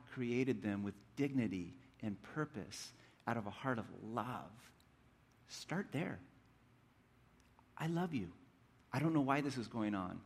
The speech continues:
I don't completely understand it, but I'm here." Is there anybody that you can help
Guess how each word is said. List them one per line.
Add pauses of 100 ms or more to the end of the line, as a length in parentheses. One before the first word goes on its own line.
(500)
I
don't
completely
understand
it, (1000)
but
I'm
here." (1080)
Is
there
anybody
that
you
can
help